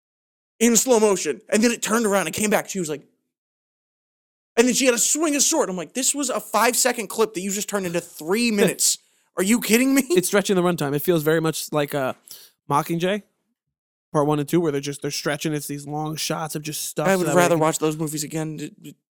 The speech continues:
Speaker 1: even though it was long and there was nothing going on, the fact that you're taking a story every five seconds and going,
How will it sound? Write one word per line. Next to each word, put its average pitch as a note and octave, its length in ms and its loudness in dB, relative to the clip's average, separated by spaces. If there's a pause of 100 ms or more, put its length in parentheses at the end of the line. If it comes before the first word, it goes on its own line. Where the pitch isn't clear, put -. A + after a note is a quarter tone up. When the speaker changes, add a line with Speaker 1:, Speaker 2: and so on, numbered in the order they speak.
(560)
Speaker 1:
even G3+ 180 2
though G#3 140 4
it E3 40 -4
was E3 160 0
long F#3 540 2
and F3+ 100 -2
there E3+ 80 0
was D#3+ 160 -4
nothing E3+ 260 -2
going D#3+ 240 2
on, E3+ 200 0
the D#3 80 -2
fact F#3 240 0
that E3 80 -8
you're E3+ 80 -2
taking D#3+ 280 -4
a C#3 40 -4
story F#3+ 580 0
every E3 220 2
five E3 340 2
seconds F#3 380 2
and F3 80 -4
going, D#3+ 200 -2